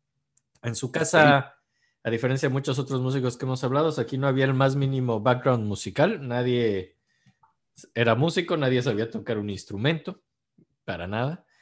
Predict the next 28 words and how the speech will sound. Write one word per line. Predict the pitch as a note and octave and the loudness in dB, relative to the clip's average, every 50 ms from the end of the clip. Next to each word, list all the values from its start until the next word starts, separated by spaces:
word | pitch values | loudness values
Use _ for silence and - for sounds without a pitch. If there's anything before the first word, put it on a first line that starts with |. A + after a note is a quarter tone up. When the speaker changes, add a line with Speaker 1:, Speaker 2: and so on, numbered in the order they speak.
| _ _ - _ _ _ _ _ _ | _ _ -20 _ _ _ _ _ _
Speaker 1:
Como | - A2+ A2 A#2 | -10 -8 -8 -6
que | A2+ - | -4 -2
lo | B2 C3 | 0 0
único | D3 F3 E3+ D3 C3+ A#2+ | 0 2 2 0 0 0
que | B2+ A#2 | -2 -2
sabían | - B2+ A2 A#2+ C3 C3 C3+ C3 B2 | -2 0 2 4 6 6 4 4 2
de | A2+ A#2 | -2 -2
música | B2+ E3 E3+ - E3+ D#3 C#3+ | -4 -4 -4 -6 -6 -6 -6
es | C3 | -4
que | C#3+ C#3 | -2 -4
de | A#2+ A2 | -4 -2
pronto | B2+ B2 A#2+ A#2+ - C#3 A#2+ A2+ A2 G#2+ G2+ | -4 -6 -6 -4 -2 0 0 2 2 0 0
oían | G2+ G2+ G#2 G#2 G2+ G2+ - | 0 0 0 0 -2 -2 0
tango, | - C3+ D3+ E3+ F3+ A3+ G#3 - _ _ _ | 0 0 0 0 -4 -8 -12 -16 _ _ _
porque | - F#2 - - - | -20 -20 -16 -12 -8
era | F#2+ G2 G2 | -8 -6 -6
Buenos | F#2+ F#2+ F#2 F#2 F2 - | -6 -6 -8 -8 -4 -2
Aires | A2+ G2+ G2 F#2+ F#2+ F#2+ - - | -2 0 0 -2 -4 -6 -6 -10
a | G2 F2+ | -10 -12
principios | - - F#2 F#2 F2+ A#2+ - - A#2+ B2+ | -10 -14 -14 -8 -6 -6 -4 -4 -2 -2
de | D3 | -2
siglo | D3 G3 D#3+ C3+ C#3 C#3 B2 | -2 -2 -2 -2 0 -2 -2
y | G#2+ | -2
porque | - G#2+ G2+ G2 - A2 | -4 -8 -10 -10 -8 -8
y | G2 | -4
la | F#2+ G2 | -4 -4
música | F#2+ G#2+ G#2 - A2 - - F2+ | -6 -6 -8 -8 -10 -10 -10 -10
callejera. | - A2+ A2 B2 B2 - E3+ C#3+ D3 G3 - | -8 -6 -6 -6 -6 -4 -4 -4 -4 -6 -8